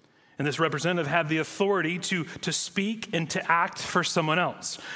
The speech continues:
And a modern day example would be the power of attorney that we, that we have and we see here that authorizes a personal representative to sign legal documents, or the authority to, of an ambassador that he has to sign a treaty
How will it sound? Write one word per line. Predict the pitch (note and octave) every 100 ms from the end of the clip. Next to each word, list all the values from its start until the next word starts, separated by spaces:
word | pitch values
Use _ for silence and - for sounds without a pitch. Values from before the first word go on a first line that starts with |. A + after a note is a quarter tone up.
| -
And | D#3+
a | D#3
modern | E3 F3 G3+ F#3+
day | F#3
example | E3 C#3+ E3 F3 F3+
would | E3
be | D3+ E3 D#3+ -
the | -
power | - F3 F3+
of | F3+
attorney | F3 - G#3+ E3+
that | B2 C3+
we, | C3+ D#3+ C#3 - - -
that | D#3+
we | E3+ F3+
have | E3+ D3 C#3
and | D3+
we | D3+
see | - G3 F#3+
here | D#3+ F#3
that | D3 C#3
authorizes | D#3+ F#3 F3+ D#3+ D3+ D3
a | D#3
personal | - F#3 F3 F#3 D#3 C#3 - - - - -
representative | - D#3+ E3+ D3+ F3+ D#3+ C3+
to | -
sign | D3 - F3 E3+ D3 C#3
legal | D#3+ D#3 D3+
documents, | D3+ D#3 D3+ C3+ - - - - - - -
or | D3
the | C#3+
authority | C#3 - F3+ E3 D3
to, | - C3+ - - -
of | C#3+
an | C#3
ambassador | C3+ D3+ D#3+ E3+ E3 C3 A#2+ - - -
that | C#3
he | C#3+
has | D#3+ D#3+ -
to | C#3+
sign | - F3 E3
a | D3+
treaty | B2+ - E3+ D#3+ A#2